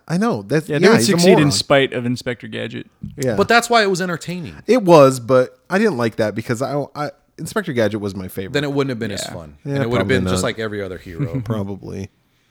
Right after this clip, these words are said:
Speaker 1: <sighs> Fucking A Nightmare on Elm Street.
Speaker 2: <laughs> That's a good transition.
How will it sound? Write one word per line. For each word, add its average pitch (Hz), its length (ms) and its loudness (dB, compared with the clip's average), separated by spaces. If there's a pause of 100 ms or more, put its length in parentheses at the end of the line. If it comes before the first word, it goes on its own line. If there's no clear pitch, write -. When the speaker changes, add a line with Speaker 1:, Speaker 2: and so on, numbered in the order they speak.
(1000)
Speaker 1:
<sighs> - 60 -16 (1500)
Fucking - 340 -12 (100)
A 104 60 -2
Nightmare 120 360 0
on 113 80 0
Elm 110 140 0
Street. 185 360 0
Speaker 2:
<laughs> - 20 -6
That's - 2000 2
a 147 40 -4
good 135 140 4
transition. 120 760 0